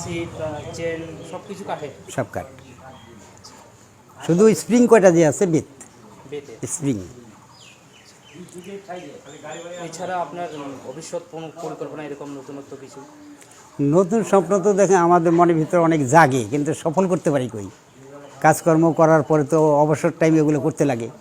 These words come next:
Speaker 2: সেই সময় পায়, সময় পাওয়া যায় না। আবার অনেক সময় দেখা যায় ওটা করতে গেলে একটা পুঁজিরও দরকার পড়ে, সেই সময় মতো হয়তো পা-, হাতে পুঁজি থাকে না, কোনো না কোনো কারণে অনেক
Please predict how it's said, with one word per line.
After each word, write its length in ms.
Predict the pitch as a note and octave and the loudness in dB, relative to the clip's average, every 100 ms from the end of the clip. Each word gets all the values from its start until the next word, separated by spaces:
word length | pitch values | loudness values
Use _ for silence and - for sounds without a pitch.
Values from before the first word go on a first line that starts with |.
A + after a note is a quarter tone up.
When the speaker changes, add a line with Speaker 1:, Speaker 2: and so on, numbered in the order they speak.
| - - - - - - | -20 -20 -20 -20 -20 -2
Speaker 2:
সেই 140 | D#3+ D3+ | 0 2
সময় 300 | D3 D#3 D#3 | 4 4 4
পায়, 360 | D3+ D3+ C3+ | 4 2 0
সময় 300 | A#2 D3+ D#3 | -2 0 0
পাওয়া 220 | C3 D3 C3+ | 2 2 2
যায় 140 | C3+ | -2
না। 140 | C3 B2 - - - - - | -4 -8 -18 -20 -20 -20 -8
আবার 220 | C3+ D3+ D3+ | -2 2 4
অনেক 240 | D#3+ E3 | 4 2
সময় 280 | - E3 D#3+ | 2 2 2
দেখা 260 | D#3+ D#3 | 2 2
যায় 260 | D#3 D3+ C#3 | 2 2 0
ওটা 240 | B2+ C3 | -2 -4
করতে 340 | D3 E3 - D#3 | -2 -2 0 0
গেলে 140 | D3+ | 0
একটা 180 | C#3+ D3+ | 0 -4
পুঁজিরও 380 | - D3+ D3+ E3 | -2 0 2 2
দরকার 300 | E3 D3 D3+ | 2 0 -2
পড়ে, 220 | C#3 C3+ B2 - - - - - - - - - | -2 -4 -8 -14 -18 -20 -20 -20 -20 -20 -20 -2
সেই 140 | D#3 | 0
সময় 300 | C#3+ D#3 D#3 | 0 0 2
মতো 220 | D3 C#3+ D3+ | 0 0 0
হয়তো 200 | D3 C#3+ | 0 0
পা-, 200 | D3 B2+ | 0 0
হাতে 240 | C3 D3+ | 0 0
পুঁজি 260 | C#3+ E3 D#3 | -2 0 0
থাকে 220 | D3 D3+ | 0 0
না, 100 | C3+ | -2
কোনো 240 | D#3 G3 | 2 2
না 100 | G3 | 2
কোনো 240 | E3 F#3+ F3 | 2 2 4
কারণে 540 | F3 F3 F3 F3 C#3+ C3+ - | 4 4 4 2 -2 -8 -4
অনেক 240 | D#3+ F#3+ | 2 2